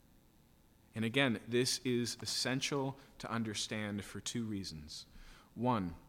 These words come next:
because we are so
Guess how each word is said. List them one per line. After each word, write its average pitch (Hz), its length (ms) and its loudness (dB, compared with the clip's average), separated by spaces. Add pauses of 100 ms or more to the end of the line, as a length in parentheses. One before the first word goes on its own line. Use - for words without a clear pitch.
(720)
because 110 600 0
we 123 560 2
are 104 180 2
so 139 720 4